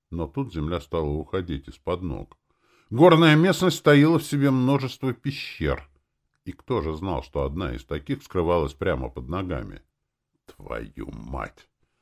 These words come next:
Обвал потолка пещеры унес Банана и Дарко в недра черной пучины. Когда пыль осела и стало хоть немного видно,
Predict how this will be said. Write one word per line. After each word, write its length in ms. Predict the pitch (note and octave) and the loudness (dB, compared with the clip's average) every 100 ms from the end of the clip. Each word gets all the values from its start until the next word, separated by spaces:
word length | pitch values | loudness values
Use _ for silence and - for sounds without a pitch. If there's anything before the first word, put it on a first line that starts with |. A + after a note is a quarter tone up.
| _ _ _ _ | _ _ _ _
Обвал 480 | - C#3 B2+ E3+ F3+ | 4 6 8 8 8
потолка 460 | D#3+ D3 D3 C#3+ D3 | 6 6 6 8 4
пещеры 540 | C#3+ C3+ - F3+ E3+ | 4 0 4 4 6
унес 320 | D3+ C3 C#3 | 4 4 2
Банана 560 | G#2+ A#2 B2 C3+ B2+ B2 | 4 4 4 4 4 2
и 20 | |
Дарко 400 | A2+ A#2 - D#3+ | 4 2 4 0
в 80 | A#2 | 2
недра 420 | A2 A2+ A2 A#2+ | 2 2 2 0
черной 440 | A2+ A2 F#2+ G2 F#2 | 2 2 4 2 -2
пучины. 760 | A2+ A2 - D#2+ B1+ A#1+ A#1 - _ _ _ _ _ _ | -4 -6 -4 -4 -4 -6 -10 -14 _ _ _ _ _ _
Когда 380 | D2 B1+ D#2 | -8 -6 -6
пыль 340 | D2+ - C#2 B1+ | -6 -6 -6 -6
осела 540 | C#2 - D#3+ C#3+ A1 | -10 -10 -8 -6 -6
и 80 | A1+ | -10
стало 400 | - - D2 G#1+ | -10 -6 -6 -6
хоть 260 | - C#2+ D2 | -10 -12 -8
немного 640 | E2+ F2+ F#2 D#2+ A#1 B1+ | -4 -4 -4 -4 -6 -8
видно, 640 | D#2+ D3+ D3 C3+ G#2+ F#2+ | -8 -6 -8 -8 -12 -14